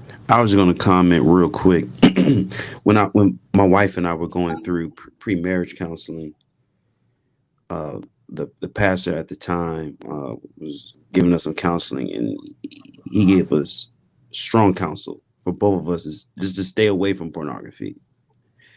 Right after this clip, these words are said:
because I won't be able to do what the male porn stars are doing, and sh-, my wife won't be able to do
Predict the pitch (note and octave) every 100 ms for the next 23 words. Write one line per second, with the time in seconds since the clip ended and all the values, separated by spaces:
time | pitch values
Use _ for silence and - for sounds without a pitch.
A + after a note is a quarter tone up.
0 | _ - G2+ F#2+ G2+ F2 D#2+ D2+ - -
1 | _ _ _ _ _ _ _ _ - A2+
2 | A#2 A#2+ A2+ A2+ A2+ G#2+ G#2 G2+ F#2+ A2+
3 | A2+ A2+ G#2+ G#2+ _ _ _ - F#2+ F#2+
4 | F#2 - _ _ - _ F2+ F#2+ G#2+ A#2
5 | F#2+ A#2 A2+ G#2+ A2+ A2+ A2 G#2+ G#2+ A2+
6 | A2+ A#2 - E2 D#2+ - _ _ D#2 F2+
7 | E2 G#2 A2 G2+ G#2 E2+ G#2 G2 G2 G2
8 | F#2+ F#2 G2 F2+ F2+